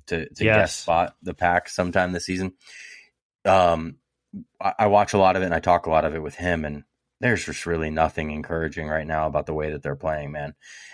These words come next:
Speaker 1: And, uh, you mentioned Aaron Jones. Aaron Jones is one of my favorite players in the N F L. I had him in fantasy for two or three years,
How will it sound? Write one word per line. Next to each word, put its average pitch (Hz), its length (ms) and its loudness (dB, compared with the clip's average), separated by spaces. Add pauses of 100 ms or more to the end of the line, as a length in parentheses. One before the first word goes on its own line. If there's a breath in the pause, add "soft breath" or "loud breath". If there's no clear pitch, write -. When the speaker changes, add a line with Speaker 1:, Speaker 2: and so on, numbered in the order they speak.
(120 loud breath)
Speaker 1:
And, 87 380 2 (600)
uh, 90 180 4
you 85 180 0
mentioned 104 280 0
Aaron 87 280 0
Jones. 80 280 -4
Aaron 110 300 2
Jones 87 280 2
is 76 120 -10
one 80 160 -2
of 80 40 -4
my 76 140 -2
favorite 78 400 -4
players 73 340 -8
in 78 80 -14
the 73 100 -14
N 73 80 -10
F - 160 -8
L. 76 160 -2
I 82 100 0
had 107 120 4
him 95 120 0
in 80 80 -6
fantasy 82 480 -4
for 73 140 -10
two 85 240 -4
or 80 40 -2
three 82 240 -2
years, 80 320 -4